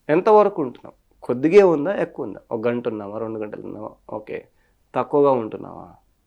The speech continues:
అయితే దాన్ని పెంచుకునే ప్రయత్నం చేయాలి. దానికోసం ధ్యానాన్ని పెంచడం, ప్రకృతిలో ఉండడాన్ని పెంచడం. మనం ఎంత ఎక్కువగా ప్రకృతిలో ఉంటే అంత సహజ సిద్ధంగా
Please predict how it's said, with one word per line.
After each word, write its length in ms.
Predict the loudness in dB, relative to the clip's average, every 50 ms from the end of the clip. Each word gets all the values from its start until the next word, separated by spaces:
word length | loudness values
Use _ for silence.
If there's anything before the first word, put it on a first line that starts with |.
| _ _ _ _ _ _ _ _ _ _ _ -6
అయితే 120 | -6 -6 -6 -6 -8
దాన్ని 280 | -6 -4 -4 -4 -6
పెంచుకునే 500 | -4 -4 -4 -4 -4 -4 -4 -2 -2 -2
ప్రయత్నం 360 | -2 -4 -6 -4 -6 -8 -10
చేయాలి. 300 | -10 -10 -14 -14 -14 -16 -14
దానికోసం 640 | -12 -10 -8 -8 -6 -4 -4 -4 -4 -4 -6 -2 -2
ధ్యానాన్ని 360 | -2 -2 -2 -4 -4 -4 -6
పెంచడం, 420 | -8 -10 -12 -12 -14 -14 -14 -14 -18 -20 -20 _ _ _ _
ప్రకృతిలో 380 | -6 -6 -6 -6 -4 -2 0 0
ఉండడాన్ని 340 | 0 0 -2 -4 -4 -4 -6
పెంచడం. 380 | -10 -12 -12 -12 -14 -14 -14 -18 -20 _ _ _ _ _ _
మనం 140 | -6 -6 -4
ఎంత 200 | -4 -4 -2 -2
ఎక్కువగా 300 | -2 -2 -2 0 0 0
ప్రకృతిలో 460 | 0 0 -4 -4 -4 -8 -6 -6 -6
ఉంటే 160 | -6 -4 -4 -4
అంత 140 | -4 -4
సహజ 320 | -6 -6 -4 -4 -2 -2 -2
సిద్ధంగా 580 | -2 -2 -4 -4 -2 -2 -2 -2 0 -2 -2